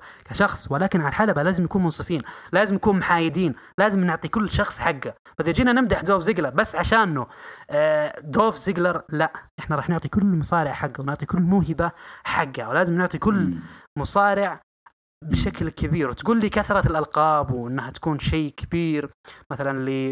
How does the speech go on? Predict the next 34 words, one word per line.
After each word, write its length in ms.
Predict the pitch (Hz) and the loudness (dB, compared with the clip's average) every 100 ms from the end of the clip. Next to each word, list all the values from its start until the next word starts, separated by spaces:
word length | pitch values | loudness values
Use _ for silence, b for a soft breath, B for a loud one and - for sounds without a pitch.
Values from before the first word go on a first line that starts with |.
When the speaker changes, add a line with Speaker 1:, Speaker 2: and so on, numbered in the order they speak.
| 131 _ _ _ _ _ _ - | -6 _ _ _ _ _ _ -8
Speaker 1:
للمصارعين، 600 | 135 - 139 139 170 156 | -4 0 0 0 -2 -2
وتحط 500 | 139 - - 165 - | -6 -8 -2 -2 0
تيكر، 420 | - 175 - 139 | 0 0 0 -2
يعني 180 | 131 131 | -2 -2
تيكر 260 | 170 160 147 | -2 -2 -2
ما 120 | 160 | -2
حد، 300 | 180 143 165 | -2 -2 -2
ما 140 | 147 175 | 0 2
حقق 300 | - 196 160 | 2 0 -2
الجراند 340 | 156 156 160 - | -2 0 0 0
سلام 400 | 151 160 170 160 B B B - | 0 2 0 -4 B B B -6
وزيجلر 340 | 135 170 147 | -4 0 0
حقق 300 | - 175 175 151 | 0 0 0 -2
الجراند 300 | 143 151 156 | -2 -2 -2
سلام. 320 | - 165 170 | -2 -2 -2
ترى 240 | - 151 143 | -2 -2 -2
تيكر 460 | 185 185 185 160 135 | -2 -2 -4 -4 -4
ما 240 | 151 170 | 0 0
لعب 240 | 156 143 127 | 0 -2 -4
كثير 340 | - 165 165 | -6 -6 -6
في 160 | - - | -6 -8
الميد 200 | 131 - | -8 -2
كارد، 260 | 143 117 - b b b _ | -2 -2 -6 b b b _
من 140 | 160 160 | 0 2
كبر 420 | 247 277 254 240 | 4 6 4 2
اسم 240 | - 247 | 0 2
تيكر 380 | 226 277 269 226 | 2 2 4 2
ما 160 | 180 262 | 4 4
كان 220 | 262 240 | 4 2
يتنازل 380 | 196 233 208 180 | 4 2 2 2
يلعب 180 | 185 160 | 0 -2
في 80 | |
الميد 180 | 160 156 | -4 -2
كارد، 260 | - 160 | 0 0